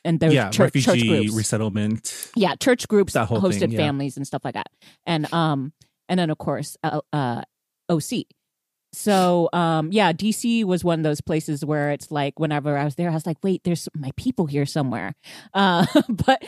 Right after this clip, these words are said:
Speaker 1: and so I was, it was kind of fun to see that aspect of it, um, in, in the book. Um,
Speaker 2: Yeah. And especially if you have a friend whose family runs a pho restaurant,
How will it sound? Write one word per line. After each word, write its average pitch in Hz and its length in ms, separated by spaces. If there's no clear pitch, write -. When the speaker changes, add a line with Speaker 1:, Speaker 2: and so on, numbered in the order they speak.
Speaker 1:
and 233 140
so 247 100
I 202 140
was, 214 100
it 240 120
was 240 180
kind 269 300
of 294 80
fun 208 280
to 180 100
see 175 220
that 151 320
aspect 143 540
of 143 160
it, 139 260
um, 143 460
in, 160 460
in 214 280
the 196 100
book. - 480
Um, 143 520
Speaker 2:
Yeah. 107 260
And 139 300
especially 196 640
if 160 180
you 220 100
have 220 160
a 190 60
friend 117 600
whose 127 200
family 127 260
runs 110 260
a 117 60
pho 104 180
restaurant, 104 520